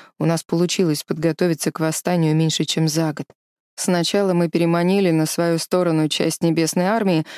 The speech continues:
затем начали искать поддержку у Четырёх Королевств. Всё шло по плану, до тех пор, пока она нас не предала. Если бы Дафна не возжелала власти, сейчас всё было бы иначе".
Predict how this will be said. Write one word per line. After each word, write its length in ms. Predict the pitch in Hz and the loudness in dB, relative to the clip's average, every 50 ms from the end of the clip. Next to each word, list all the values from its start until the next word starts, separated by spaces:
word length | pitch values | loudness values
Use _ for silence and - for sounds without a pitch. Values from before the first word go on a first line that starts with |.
| - - - | -14 -8 -4
затем 600 | - 170 180 190 190 185 - 247 269 285 262 208 | -2 0 2 2 0 0 0 0 2 2 2 2
начали 440 | 196 208 220 - - 208 190 180 170 | 2 2 0 0 0 0 0 0 0
искать 320 | 165 - - 208 214 190 | 0 0 0 -2 -2 -2
поддержку 840 | - 180 170 165 156 170 196 226 214 - - - 170 165 156 165 185 | -2 -2 -2 0 0 2 2 2 0 -2 -2 -2 0 2 2 2 2
у 100 | 196 180 | 2 0
Четырёх 460 | - - 175 - 190 190 185 180 - | 0 -2 -2 0 0 2 2 0 -2
Королевств. 600 | - 190 190 190 208 214 208 156 147 - - _ - _ _ _ _ _ _ _ | -2 -2 0 0 2 2 0 0 -2 -4 -10 _ -20 _ _ _ _ _ _ _
Всё 200 | - - 220 214 | -2 0 0 0
шло 180 | - - 233 214 | 2 0 0 2
по 160 | - 220 220 | 2 2 2
плану, 440 | - 269 277 254 190 147 135 - - - | 2 2 2 2 2 0 -2 -4 -4 -4
до 120 | 147 147 | -4 0
тех 180 | - 147 160 - | 0 0 0 2
пор, 180 | - 180 175 | 0 0 0
пока 380 | - 156 160 156 - 175 175 170 | 0 -2 -2 0 0 0 0 2
она 180 | 170 170 165 165 | 2 0 0 2
нас 260 | 165 160 156 - - | 0 0 0 0 -2
не 100 | 156 147 | -2 0
предала. 520 | - 165 165 170 170 170 165 156 143 139 - _ _ _ _ - | 0 0 0 0 0 0 0 -2 -4 -4 -8 _ _ _ _ -6
Если 260 | - 139 - - 139 | -6 -6 -4 -2 -2
бы 140 | 143 165 160 | 0 0 0
Дафна 340 | 151 175 180 170 - 165 156 | 0 0 -2 0 0 0 2
не 160 | 156 156 151 | 2 2 2
возжелала 560 | 160 160 147 165 175 170 175 175 165 156 156 | 0 0 0 0 0 0 0 0 0 0 0
власти, 540 | 151 156 160 180 196 185 - - - 151 - - - - - _ _ _ | 0 0 0 0 0 -2 -4 -4 -6 -6 -6 -8 -16 -20 -20 _ _ _
сейчас 440 | - - - 151 - - 160 156 - | -10 -6 -6 -4 -2 -2 -4 -4 -4
всё 200 | - - - 156 | -4 -4 -4 -2
было 220 | 147 156 156 156 151 | -2 0 0 0 0
бы 200 | 147 160 160 160 | 0 2 2 2
иначе". 500 | 165 165 156 143 139 - - - 156 | 2 2 0 -2 -4 -6 -8 -10 -12